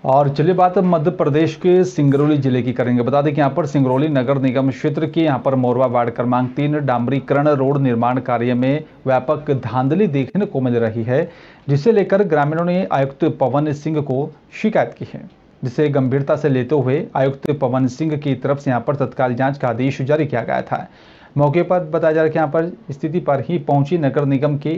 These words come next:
अधिकारियों ने यहाँ पर रोड को जेसीबी से खुदवाकर जांच की, तो जिसमें यहाँ पर रोड निर्माण गुणवत्ता ही यहाँ पर जो है पाया गया। रोड निर्माण में हुई यहाँ पर धांधली को लेकर अब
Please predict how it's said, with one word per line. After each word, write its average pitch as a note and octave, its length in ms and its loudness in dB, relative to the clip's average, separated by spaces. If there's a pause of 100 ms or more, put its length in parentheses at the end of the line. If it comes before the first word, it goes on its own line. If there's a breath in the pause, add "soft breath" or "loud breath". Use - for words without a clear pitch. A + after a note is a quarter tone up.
अधिकारियों C3 500 0
ने D3+ 60 -4
यहाँ C3 120 0
पर C#3 160 0
रोड C#3+ 300 -2
को D3+ 200 -4 (220 loud breath)
जेसीबी C3+ 400 0
से C#3 220 -2
खुदवाकर B2+ 680 -2 (300 loud breath)
जांच C#3 400 0
की, F3 160 -8
तो F3 120 0
जिसमें C3+ 280 -2
यहाँ A#2+ 100 2
पर C#3+ 160 0
रोड B2+ 200 -2
निर्माण B2 380 0
गुणवत्ता A#2+ 460 0 (340)
ही D#3+ 60 -2
यहाँ B2 240 -2
पर C3 120 -4
जो B2+ 140 -2
है D3 180 2 (440 loud breath)
पाया D3 140 4
गया। - 260 -8 (320 loud breath)
रोड D#3+ 140 4
निर्माण F3+ 320 4
में F#3+ 100 2
हुई E3+ 160 2
यहाँ D#3 140 2
पर E3 160 -6
धांधली D3 380 0
को F3 140 0
लेकर D3 340 2
अब E3+ 580 0